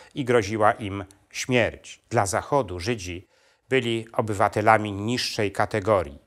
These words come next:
niepożądanymi i dlatego wszystkie kraje zachodnie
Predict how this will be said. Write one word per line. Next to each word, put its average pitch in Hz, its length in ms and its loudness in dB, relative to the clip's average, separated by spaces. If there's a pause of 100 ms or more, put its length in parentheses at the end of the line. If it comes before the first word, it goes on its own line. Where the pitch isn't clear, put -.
(260)
niepożądanymi 110 1120 -2 (340)
i 143 120 0
dlatego 98 680 2
wszystkie - 400 -2
kraje 117 300 4
zachodnie 92 680 -2